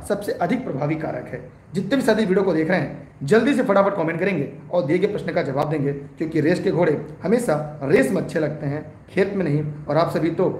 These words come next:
रेस के घोड़े हैं, जल्दी जल्दी फटाफट comment कीजिएगा और दिए गए प्रश्न का जवाब दीजिएगा। तो जल्दी जल्दी बताइए, इस प्रश्न का उत्तर क्या होगा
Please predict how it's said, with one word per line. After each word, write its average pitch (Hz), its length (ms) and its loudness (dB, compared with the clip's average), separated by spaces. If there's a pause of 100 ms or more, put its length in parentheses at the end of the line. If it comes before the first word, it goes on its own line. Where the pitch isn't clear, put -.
(240)
रेस 147 180 -2
के 160 120 0
घोड़े 147 220 2
हैं, 170 160 0 (340)
जल्दी 262 220 6
जल्दी 277 140 2
फटाफट 233 320 4
comment 208 360 0
कीजिएगा 196 360 4
और - 340 -6
दिए 156 140 0
गए 185 80 2
प्रश्न 170 220 -2
का 160 480 -4
जवाब 160 300 4
दीजिएगा। 131 280 -6
तो - 380 -14
जल्दी 220 180 6
जल्दी 240 120 4
बताइए, 233 260 6
इस - 200 0
प्रश्न 196 200 -2
का 190 80 0
उत्तर 190 220 -2
क्या 180 160 0
होगा 135 240 -4